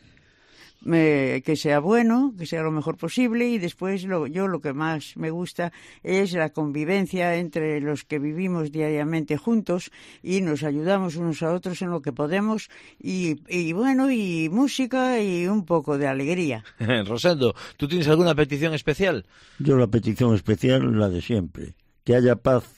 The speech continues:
Speaker 3: y que no haya tanta, tanta mal, mal rollo, como muchas se suele decir, en estas cuestiones, pero bueno, lo fundamental es que haya paz, que haya cariño entre los, entre los residentes y los empleados, que son,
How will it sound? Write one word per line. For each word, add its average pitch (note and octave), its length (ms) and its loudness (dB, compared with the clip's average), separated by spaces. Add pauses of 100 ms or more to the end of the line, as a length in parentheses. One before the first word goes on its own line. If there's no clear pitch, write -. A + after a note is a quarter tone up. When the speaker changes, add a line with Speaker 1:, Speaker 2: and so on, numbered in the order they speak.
(560)
Speaker 3:
y E2+ 120 -8
que A2 120 0
no A2+ 100 2
haya A#2 160 4
tanta, G2+ 880 2 (340)
tanta G#2+ 340 0
mal, G#2+ 400 2
mal A2 360 0
rollo, G#2+ 380 2
como G2+ 200 0
muchas F2+ 380 -2
se F#2+ 220 -12
suele G#2+ 400 4
decir, G2 400 0 (560)
en A2 140 0
estas A2+ 240 0
cuestiones, A2+ 720 2 (160)
pero A2 200 4
bueno, G#2+ 440 0 (300)
lo G2+ 120 -4
fundamental A2+ 640 2
es - 100 -6
que B2+ 80 2
haya A2 180 4
paz, A#2+ 300 0 (400)
que A2+ 80 -2
haya G#2 160 4
cariño G#2+ 400 0
entre F#2+ 220 -6
los, F#2 240 -2 (440)
entre G2 300 -2
los G2 320 2
residentes G2+ 680 -2
y G2+ 60 -4
los F#2+ 300 0
empleados, G#2+ 600 0 (720)
que F#2 160 2
son, A2 380 0